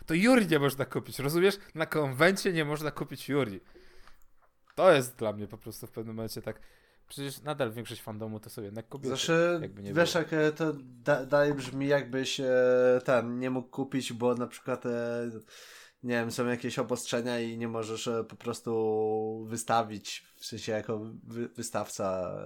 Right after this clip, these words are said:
Speaker 2: tak-, takich serii i mu-, musisz gdzieś iść
Speaker 1: A i takie
Speaker 2: wyżej.
Speaker 1: cza-, a, a i takie czasy były.
Speaker 2: No, z jednej strony w-,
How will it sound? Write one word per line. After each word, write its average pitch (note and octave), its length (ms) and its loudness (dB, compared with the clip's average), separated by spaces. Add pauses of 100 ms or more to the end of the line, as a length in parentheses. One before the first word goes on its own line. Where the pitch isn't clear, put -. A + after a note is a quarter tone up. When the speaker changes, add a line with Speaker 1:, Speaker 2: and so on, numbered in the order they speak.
(160)
Speaker 2:
tak-, G#2+ 180 -6
takich A2 340 -10
serii F#2+ 480 -4
i F#2+ 400 -12 (1160)
mu-, B2 200 -4
musisz B2+ 400 -2
gdzieś A2+ 240 -4
iść A2 180 -4
Speaker 1:
A A#2 40 -2
i A2+ 80 0
takie G#2 140 -2
Speaker 2:
wyżej. G#2 180 -4
Speaker 1:
cza-, - 40 -20 (320)
a, A2+ 400 -10
a A2 80 -8
i A2 100 -6
takie A2+ 260 -8
czasy F#2 280 -14
były. F2 280 -14 (720)
Speaker 2:
No, D#3+ 600 -6 (460)
z B2+ 120 -6
jednej F3 280 2
strony F3 460 0
w-, D3+ 400 -14